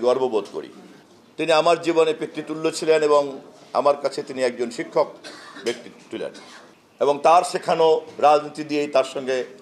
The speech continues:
জীবনে অনেকবার আমাকে বিতর্কেও লিপ্ত হতে হয়েছে। আমি গভীর শ্রদ্ধার সঙ্গে স্মরণ করছি তার কর্মময় জীবনকে, আত্মার মাগফিরাত কামনা করছি তার, এবং কামনা করছি সর্বশক্তিমানের কাছে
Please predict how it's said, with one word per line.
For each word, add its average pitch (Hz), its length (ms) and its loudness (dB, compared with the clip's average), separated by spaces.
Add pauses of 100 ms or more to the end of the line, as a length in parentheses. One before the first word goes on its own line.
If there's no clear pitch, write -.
(220)
জীবনে 131 300 -4
অনেকবার 135 420 2
আমাকে 120 260 -4 (880)
বিতর্কেও 156 520 0
লিপ্ত 135 280 -8
হতে 107 220 -4
হয়েছে। 92 320 -6 (1200)
আমি 135 180 -2
গভীর 151 320 0
শ্রদ্ধার 139 380 -2
সঙ্গে 127 260 -4
স্মরণ 123 300 -2
করছি 120 260 -10 (500)
তার 123 220 4
কর্মময় 127 480 2
জীবনকে, 139 420 0 (760)
আত্মার 123 340 2
মাগফিরাত 123 440 -2
কামনা 104 320 -4
করছি 101 180 -12 (100)
তার, 90 140 0 (640)
এবং 117 140 -2 (100)
কামনা 123 360 2
করছি 123 260 -10 (440)
সর্বশক্তিমানের 120 840 -2
কাছে 107 220 -6